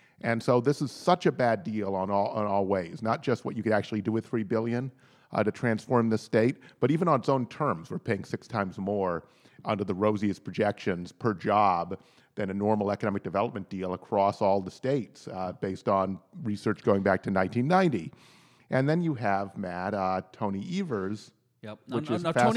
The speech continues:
Speaker 1: fascinating
Speaker 2: out
Speaker 1: question.
Speaker 2: against Foxconn,
Speaker 1: Mm-hmm.
Speaker 2: but he has now, like, further clarified that he would, like, negotiate a better deal, which is disturbing to me a little bit. I'm a
Speaker 1: Which,
Speaker 2: little
Speaker 1: again, is like,
Speaker 2: concerned.
Speaker 1: we can bribe cor-,
Speaker 2: Yeah.
Speaker 1: multinational corporations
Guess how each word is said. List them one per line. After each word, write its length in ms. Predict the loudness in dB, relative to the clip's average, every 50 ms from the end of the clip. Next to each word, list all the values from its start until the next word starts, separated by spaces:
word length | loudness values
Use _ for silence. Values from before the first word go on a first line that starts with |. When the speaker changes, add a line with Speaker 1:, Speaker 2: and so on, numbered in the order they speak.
| 2 2
Speaker 1:
fascinating 240 | 2 2 2 2
Speaker 2:
out 60 | 2 2
Speaker 1:
question. 240 | 2 0 0 -2
Speaker 2:
against 580 | -2 -2 0 0 0 -2 -4 -6 -8 -10 -6 0
Foxconn, 880 | 0 0 0 0 -2 -4 -6 -4 -4 -4 -2 -2 -2 -4 -4 -6 -8 -10 -14 -18 -14 -10
Speaker 1:
Mm-hmm. 340 | -8 -6 -6 -6 -6 -6 -6 -6 -4 -2
Speaker 2:
but 100 | 0 4
he 120 | 6 6
has 160 | 6 4 4
now, 600 | 0 -2 -2 0 0 -2 0 0 0 0 0 -4 _ _
like, 180 | -4 -4 -4 -6 _ -20 _ _ _ _ _ -20
further 420 | -20 -8 -2 0 0 0 0 -2
clarified 580 | -2 0 2 2 4 2 2 2 0 0 0 0
that 140 | -2 -4 -6
he 200 | -4 -4 0 2
would, 200 | 2 2 0 -2 -6 _ _ _ _ _ _ -6
like, 220 | -4 -4 -4 -4
negotiate 640 | -4 -4 0 2 4 4 2 2 2 0 0 0 0
a 120 | -2 -4 -6 -10 -14 _ 0
better 300 | 0 2 2 2 0 -2
deal, 480 | -2 -4 -2 0 2 2 2 2 0 -2
which 260 | -2 -4 -6 -6 -6
is 140 | -6 -6 -6
disturbing 600 | -6 -6 -4 -4 -2 -2 -2 0 -2 -2 -4 -4
to 80 | -4
me 180 | -4 -4 -4 -4
a 80 | -4
little 360 | -2 2 4 6 6 6 4 2
bit. 200 | 0 -2 0 0
I'm 100 | -2 0
a 20 |
Speaker 1:
Which, 100 | 0 2
Speaker 2:
little 140 | 2 4 4
Speaker 1:
again, 220 | 6 6 6 6 6
is 140 | 4 4 4
like, 60 | 2
Speaker 2:
concerned. 220 | 2 2 2 0
Speaker 1:
we 100 | 0 -2 0
can 160 | 0 -2 -4
bribe 720 | -4 -4 -2 0 2 4 4 6 6 6 4 2 -2 -6
cor-, 200 | -10 -6 -4 -2
Speaker 2:
Yeah. 240 | 0 4 4 4 4 4
Speaker 1:
multinational 380 | 2 0 -2 -2 -2 -4 0
corporations 960 | 2 2 2 2 2 0 0 0 0 -2 -2 -2 -2 -2 -2 -4 -6 -8 -10